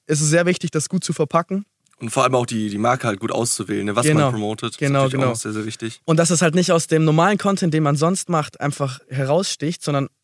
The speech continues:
Speaker 1: gut reinfittet. Und das, finde ich, ist auch die Schwierigkeit, da ein geiles Ding zu
Speaker 2: Mhm.
Speaker 1: machen, dass das so krass bezahlt wird, ist schon, ist, ist
Speaker 2: Ist auf jeden Fall cool.
Speaker 1: Ist cool,
Speaker 2: Man kann
Speaker 1: ja.
Speaker 2: sich nicht beschweren, auf jeden Fall.
Speaker 1: Also ich finde, es ist immer wichtig zu sehen, der Weg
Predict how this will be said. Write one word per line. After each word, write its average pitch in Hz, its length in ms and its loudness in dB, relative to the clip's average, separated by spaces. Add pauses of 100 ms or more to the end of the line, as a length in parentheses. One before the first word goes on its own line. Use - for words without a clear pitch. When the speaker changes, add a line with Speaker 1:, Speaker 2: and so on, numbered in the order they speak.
(100)
Speaker 1:
gut 202 220 -4
reinfittet. 170 560 -2
Und 131 120 -4
das, 151 180 -2
finde 160 180 -2
ich, 143 100 -6
ist 135 140 -6
auch 135 120 -6
die 139 100 -6
Schwierigkeit, 165 720 -6 (600)
da 160 220 2
ein 180 100 2
geiles 160 300 2
Ding 185 180 -2
zu - 120 -6
Speaker 2:
Mhm. 139 60 0
Speaker 1:
machen, 139 340 -2 (280)
dass - 200 -8
das 143 180 -2
so 180 140 -2
krass 165 240 -6
bezahlt 165 400 -4
wird, 185 220 -10 (500)
ist - 80 -14
schon, 160 240 -4
ist, - 320 -14
ist - 420 -12 (280)
Speaker 2:
Ist 127 100 -4
auf 113 100 0
jeden 110 120 -2
Fall 98 100 -6 (100)
cool. 98 120 -6
Speaker 1:
Ist - 120 -10 (140)
cool, 131 100 -4
Speaker 2:
Man 120 80 -6
kann 123 120 2
Speaker 1:
ja. 107 60 -4
Speaker 2:
sich 107 40 -8
nicht 104 160 -8
beschweren, 101 340 -6
auf - 100 -14
jeden - 140 -12
Fall. - 100 -14
Speaker 1:
Also 160 140 2
ich 196 100 2
finde, 202 220 2
es 190 120 -2
ist 180 140 -2
immer 202 220 4
wichtig 196 340 0
zu 170 120 -4
sehen, 165 340 2
der 139 160 0
Weg 165 540 0